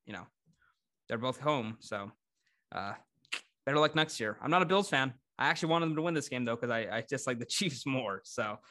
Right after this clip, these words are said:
that's how my rooting goes. I don't actually, I'll tell you who I'm rooting for this next week, though. It's called, uh, Joey Smokes. We're riding with the Bengals, okay? Now, I don't think they're gonna win, but God. Okay. Anything else from that game?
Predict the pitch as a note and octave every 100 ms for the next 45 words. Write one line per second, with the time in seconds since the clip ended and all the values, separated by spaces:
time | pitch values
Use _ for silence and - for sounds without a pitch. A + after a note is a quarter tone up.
0 | - D3+ F3 D#3 C#3 B2+ A#2+ G#2+ G#2 G#2
1 | B2 B2 A#2+ - A#2 - _ - - C#3
2 | F3 D#3 C#3+ C3 B2 B2+ A#2 A#2 A#2 A#2+
3 | A2 G#2+ - G2+ G2+ G2 - A#2 G#2 G#2+
4 | G2+ G2+ - B2+ A#2+ - A2+ F#2+ - -
5 | _ A2 A2+ A#2+ A2+ G#2+ G#2 G#2 G2 F#2+
6 | - - - A2 A2 A2 - _ _ _
7 | _ G2+ A2 A2+ A2 G#2+ G2 G2 G2 F2+
8 | - _ G#2 - _ _ _ _ - -
9 | _ _ _ _ _ _ _ - A2 G#2+
10 | - _ _ _ _ _ _ _ - C3+
11 | A2 A#2+ - D#3 D3+ D#3 C#3+ D3 D3 C#3
12 | C#3+ D3